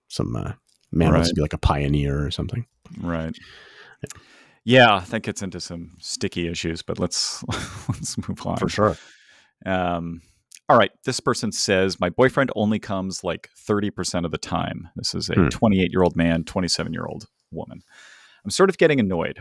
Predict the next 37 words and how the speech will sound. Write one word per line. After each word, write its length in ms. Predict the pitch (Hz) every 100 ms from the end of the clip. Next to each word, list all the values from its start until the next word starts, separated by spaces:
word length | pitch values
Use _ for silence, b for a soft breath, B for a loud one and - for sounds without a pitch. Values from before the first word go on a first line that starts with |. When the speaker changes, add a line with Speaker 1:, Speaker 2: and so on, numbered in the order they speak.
| -
Speaker 2:
Our 60 | 101
sessions 400 | - 156 175 165
can 140 | 147
last 380 | 120 120 - - -
anywhere 260 | 123 120 110
from 160 | 104
five 260 | - 104 104
to 80 | 104
twenty 260 | - 98
minutes. 380 | 82 73 - - -
I'd 100 | -
say 100 | -
ten 280 | - - 135
minutes 260 | 110 95
average." 480 | 87 85 - - - _ b b b b
Now, 80 | 95
Mike, 200 | 92 -
we've 140 | 104
talked 220 | 92 85 - -
before 300 | - 87 78
about 200 | 78 76 -
how 300 | 82 80 -
people 480 | - - 82 - - _
are 180 | - 80
often 200 | 78 -
bad 300 | - 82 78
at 100 | -
reporting 480 | 87 - 85 85 87 -
amount 220 | 82 80
of 80 | -
timing, 380 | - - 82 85
but 140 | 87 -
th-, 100 | - -
that's 220 | 92 -
what 80 | 87 _ _
she 160 | - -
says. 300 | - -